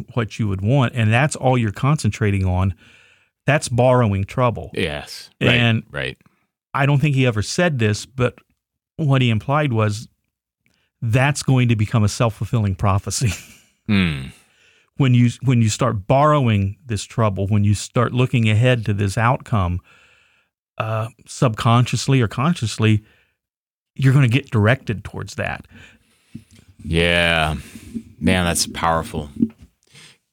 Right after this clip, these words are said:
Speaker 2: 'Cause there's a reality that, uh, you know, I experienced personally, and I, and I've seen it in my kids, um,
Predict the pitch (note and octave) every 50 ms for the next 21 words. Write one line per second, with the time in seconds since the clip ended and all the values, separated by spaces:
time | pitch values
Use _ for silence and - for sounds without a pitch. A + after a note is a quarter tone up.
0 | _ _ _ _ - - A2+ F2 B2+ C#3+ C#3 A#2+ A#2+ G#2 G2+ G2+ G2 F#2+ G2 G2+
1 | G#2 G2+ G2 F2+ E2+ F2 E2 E2 D#2 D#2 E2 E2 D#2+ D#2+ - _ - F2+ E2 D#2
2 | D#2 D#2 D#2 D#2+ E2+ - _ _ - G2 F2 D#2+ D#2+ D#2+ E2 F#2 F#2+ F2 - -
3 | - - G2 F#2+ F#2 F#2 E2+ - - _ _ - - F#2+ E2+ - - G2 F#2+ F#2+
4 | F#2+ F#2+ G2 F#2 E2 D#2 D2+ D#2 D2+ - - E2 D#2+ D#2 D#2+ D#2 - - - F#2
5 | F2+ E2+ E2 E2 E2 E2 D#2 D#2 D2+ C#2+ - - - G2 F#2+ F2+ D#2+ D2 C#2+ C#2+
6 | - - - - - _ _ - D#2 D#2 D#2 D#2 D2+ D2+ D2+ D2+ D2+ D#2